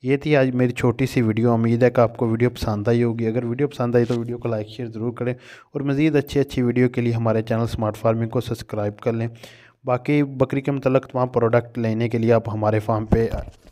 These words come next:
तशरीफ़ ला सकते हैं, जिसमें टीएमआर और मुख्तलिफ़ किस्म के बकरियों के आयल है।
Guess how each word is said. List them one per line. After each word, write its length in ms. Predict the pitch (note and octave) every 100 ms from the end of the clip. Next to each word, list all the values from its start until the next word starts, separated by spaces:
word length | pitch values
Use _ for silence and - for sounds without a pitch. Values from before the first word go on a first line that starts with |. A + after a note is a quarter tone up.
| -
तशरीफ़ 400 | A#2+ - A#2 A2+
ला 140 | A2
सकते 320 | - C#3 -
हैं, 180 | C3+ C3 B2+ - - - - -
जिसमें 340 | C3 - C#3+ C#3
टीएमआर 800 | - C3 B2+ C3+ C3+ C3+ C3+ B2+ - - - - _ - C#3 C#3 _ _ _ _ _ _ _ _ _
और 340 | C#3+ C3 C3+ A#2
मुख्तलिफ़ 420 | C3+ C#3 - D3+
किस्म 280 | - C#3 C3
के 120 | B2
बकरियों 380 | B2+ A#2 A#2+ A#2
के 120 | A2 A#2
आयल 260 | G2 F#2
है। 240 | G2 F2+